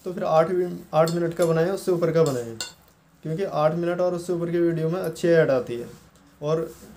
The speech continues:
earning उसमें अच्छी होती है। और बाद में उसमें आप अपने मन से ऐड भी set कर सकते हो, ये system, ये सुविधा भी आपको मिलेगी। इसलिए अगर आपको लंबे video बनाने हैं, तो आठ minute,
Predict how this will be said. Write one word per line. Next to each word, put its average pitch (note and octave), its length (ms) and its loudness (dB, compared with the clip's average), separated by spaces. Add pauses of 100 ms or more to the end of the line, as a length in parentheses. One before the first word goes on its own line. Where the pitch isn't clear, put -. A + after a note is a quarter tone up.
(160)
earning D#3 300 -2
उसमें E3 220 -2
अच्छी D#3 220 -2
होती D#3+ 200 0
है। F#3+ 220 -2 (380)
और D3+ 460 2
बाद D3 320 0
में E3 120 0
उसमें E3+ 320 0 (600)
आप D#3 100 -4
अपने D#3+ 260 0
मन D#3 180 0
से F#3+ 280 -4 (480)
ऐड D3+ 240 0
भी E3+ 80 -2
set E3 220 -4
कर D#3 140 0
सकते D#3 280 -4
हो, E3 60 0
ये E3+ 160 4
system, D#3+ 300 -4
ये D#3+ 220 -2
सुविधा D3 240 -2
भी D3+ 100 0
आपको D3+ 220 0
मिलेगी। D3+ 400 -2 (960)
इसलिए E3+ 260 -4
अगर F3+ 240 2
आपको F3 300 0
लंबे D3+ 280 0
video E3+ 280 2
बनाने D#3+ 300 0
हैं, G3 220 -6 (280)
तो - 240 -8
आठ D3+ 220 2
minute, E3+ 300 0